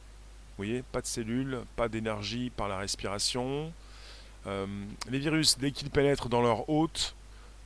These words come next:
donc entrent dans, en activité, donc, d'une manière rarement vue dans la nature, ils piratent les cellules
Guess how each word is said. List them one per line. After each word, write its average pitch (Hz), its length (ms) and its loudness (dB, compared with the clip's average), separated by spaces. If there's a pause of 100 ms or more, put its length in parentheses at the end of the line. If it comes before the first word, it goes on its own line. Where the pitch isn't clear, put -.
(100)
donc 123 260 0 (120)
entrent 135 340 0
dans, 113 320 0
en 110 80 -2
activité, 135 680 0
donc, 135 460 -2 (340)
d'une 127 220 -4
manière 139 380 2
rarement 135 400 4
vue 135 120 -2
dans 127 80 2
la 117 80 4
nature, 151 640 2 (100)
ils 110 100 -6
piratent 147 380 4
les 131 100 0
cellules 143 440 4